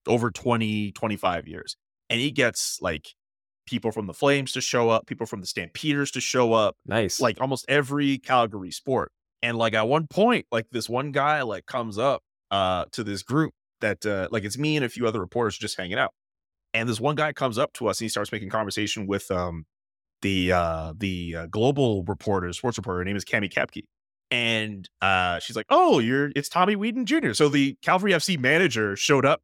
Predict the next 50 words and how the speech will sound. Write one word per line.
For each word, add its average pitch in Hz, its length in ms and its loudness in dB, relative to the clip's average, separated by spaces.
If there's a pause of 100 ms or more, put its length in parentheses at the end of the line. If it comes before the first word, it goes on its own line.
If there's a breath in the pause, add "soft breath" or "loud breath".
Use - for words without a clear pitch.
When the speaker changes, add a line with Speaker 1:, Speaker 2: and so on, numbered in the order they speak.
Speaker 1:
to 131 80 0
this 123 180 2
event 127 340 2
and, 123 100 0
like, 117 120 2
I 104 100 4
met 135 220 2
him 117 320 0 (380)
saying, 143 160 2
like, 143 140 2
"Oh, 285 100 6
I 185 100 4
wanna 165 200 4
go 185 120 4
to 196 60 4
a 175 80 2
game." 196 360 2 (140)
And 110 100 -4
he's 135 100 0
like, 170 120 0
"Yeah, 285 200 6
well, 196 100 2
you 131 100 -2
gotta 170 200 0
come 208 220 -2
next 214 200 -2
season, 277 380 0
man." 113 200 0
I'm 151 80 0
like, 156 160 0
"Yeah, 415 160 0
sure." 349 220 0
They 143 140 4
had 190 100 4
been 196 100 2
eliminated 156 460 4
from 113 300 0 (220 soft breath)
C - 180 -4
P 151 100 0
L 180 100 4
playoffs, 101 280 0
but 139 160 0
I 143 80 2
could 147 180 -4
say - 160 2
I 139 120 2
have 117 140 -4
met 135 200 0 (240)
the 139 120 2
manager. 135 380 2